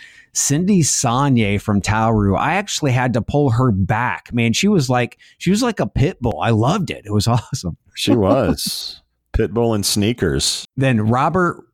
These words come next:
Speaker 1: Ruff, who we just talked about from Sovereign, he had
Speaker 2: Yeah.
Speaker 1: the one, the, the, the single word question, blockchain. Uh, yeah, and then, then he
Speaker 2: Blockchain.
Speaker 1: kinda made a sound after that.
Speaker 2: <laughs>
Speaker 1: Um, and then, <laughs> and then,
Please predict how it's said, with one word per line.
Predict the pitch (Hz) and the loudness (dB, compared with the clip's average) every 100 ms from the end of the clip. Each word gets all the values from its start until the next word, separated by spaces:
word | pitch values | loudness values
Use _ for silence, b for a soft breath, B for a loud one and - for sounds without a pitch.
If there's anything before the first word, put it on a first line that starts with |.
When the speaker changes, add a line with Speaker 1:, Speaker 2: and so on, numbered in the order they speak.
| - | -2
Speaker 1:
Ruff, | 110 113 127 87 - | 2 4 2 0 2
who | |
we | 101 | 2
just | 101 107 | 2 0
talked | 107 107 | 0 0
about | 113 110 | 0 0
from | - 110 | 0 0
Sovereign, | 101 - 101 104 101 104 98 B B | 2 2 2 2 2 2 0 B B
he | - 147 | -2 0
had | 156 151 | 2 2
Speaker 2:
Yeah. | 120 85 | 2 2
Speaker 1:
the | 117 | 2
one, | 107 101 117 127 - | 2 2 2 0 0
the, | 110 113 95 | 0 0 0
the, | 107 104 85 50 | 0 2 0 -2
the | 98 110 | 0 2
single | - - 143 147 139 127 | 0 0 0 2 4 4
word | 107 101 117 123 113 95 95 | 4 4 4 4 2 0 -2
question, | - 113 92 - - 73 - _ _ 107 | 0 0 0 -4 -6 -6 -10 _ _ -4
blockchain. | 98 90 101 - 110 117 143 127 - _ | -2 -2 -4 0 2 2 2 -2 -6 _
Uh, | 73 62 90 113 127 110 - | -12 -6 -2 0 0 0 -2
yeah, | 110 95 - | -2 -2 0
and | 113 | 2
then, | 117 101 | 4 4
then | 101 - | 4 2
he | |
Speaker 2:
Blockchain. | 104 | 2
Speaker 1:
kinda | 117 107 | 0 2
made | 107 92 | 2 2
a | |
sound | - 92 95 | 0 0 0
after | 98 104 117 | 0 -2 -2
that. | 120 - B B | -2 -4 B B
Speaker 2:
<laughs> | B B | B B
Speaker 1:
Um, | 117 117 113 113 | -2 0 2 2
and | 131 | 2
then, | 151 139 143 135 - - | 2 0 0 0 0 0
<laughs> | - - - 127 - 143 120 240 - - | 2 2 0 -2 -2 -4 -2 -2 0 0
and | 156 160 | 0 0
then, | 160 165 | 0 -2